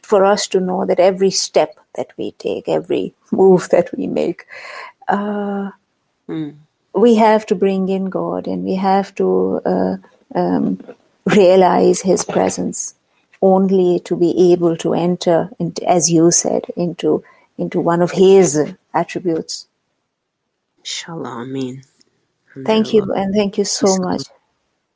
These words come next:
Speaker 2: Thank you for your time, and my deep prayer is for you and for all of your listeners to find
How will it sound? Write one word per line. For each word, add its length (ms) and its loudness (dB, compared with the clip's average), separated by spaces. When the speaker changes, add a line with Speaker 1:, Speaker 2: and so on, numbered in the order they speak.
Speaker 2:
Thank 220 2
you 100 0
for 120 -4
your 160 0
time, 420 -2
and 220 -8
my 100 -6
deep 280 -2
prayer 440 -4
is 280 -8
for 300 -12
you 420 -4
and 160 -14
for 120 -12
all 160 -10
of 100 -14
your 140 -10
listeners 680 -8
to 180 -10
find 600 -8